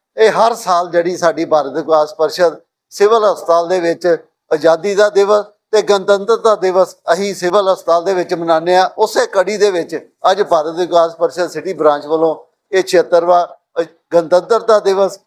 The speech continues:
ਸਿਵਲ ਹਸਪਤਾਲ ਬੱਬਰੀ ਦੇ ਵਿੱਚ ਮਨਾਇਆ ਗਿਆ ਵਾ। ਅੱਜ ਦੇ ਕਾਰਜਕ੍ਰਮ ਦੇ ਜਿਹੜੇ ਮੁੱਖ ਮਹਿਮਾਨ ਸੀ ਸ਼੍ਰੀ ਰਮਨ ਬਹਿਲ ਜੀ, ਚੇਅਰਮੈਨ ਪੰਜਾਬ ਹੈਲਥ ਸਿਸਟਮ ਕਾਰਪੋਰੇਸ਼ਨ, ਉਹਨਾਂ ਦੇ ਨਾਲ ਭਾਰਤ ਭੂਸ਼ਣ ਜੀ ਸਿਵਲ ਸਰਜਨ ਤੇ ਡਾਕਟਰ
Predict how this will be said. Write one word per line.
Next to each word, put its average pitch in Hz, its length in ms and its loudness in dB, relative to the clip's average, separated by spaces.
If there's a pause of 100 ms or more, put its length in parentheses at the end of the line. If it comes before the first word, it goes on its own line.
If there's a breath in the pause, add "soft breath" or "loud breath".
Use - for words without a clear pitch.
(120)
ਸਿਵਲ 214 360 2
ਹਸਪਤਾਲ 185 260 0
ਬੱਬਰੀ 165 360 -2
ਦੇ 185 100 2
ਵਿੱਚ 175 200 -2
ਮਨਾਇਆ 156 600 0
ਗਿਆ 170 260 4
ਵਾ। 170 300 0 (360)
ਅੱਜ 214 60 0
ਦੇ 214 180 2
ਕਾਰਜਕ੍ਰਮ 196 560 0
ਦੇ 202 140 2
ਜਿਹੜੇ 185 240 2
ਮੁੱਖ 190 300 0
ਮਹਿਮਾਨ 170 480 0
ਸੀ 170 320 -10 (120)
ਸ਼੍ਰੀ 202 300 -6
ਰਮਨ 180 300 0
ਬਹਿਲ 170 220 4
ਜੀ, 170 200 -10
ਚੇਅਰਮੈਨ 175 560 0 (260)
ਪੰਜਾਬ 160 500 0
ਹੈਲਥ 143 240 -2
ਸਿਸਟਮ 156 440 -4
ਕਾਰਪੋਰੇਸ਼ਨ, 156 680 -2 (480)
ਉਹਨਾਂ 214 280 2
ਦੇ 214 100 4
ਨਾਲ 170 360 0 (760)
ਭਾਰਤ 165 260 0
ਭੂਸ਼ਣ 180 380 -2
ਜੀ 175 160 -6
ਸਿਵਲ 165 360 -2
ਸਰਜਨ 175 360 0 (320)
ਤੇ 185 100 -4
ਡਾਕਟਰ 170 480 0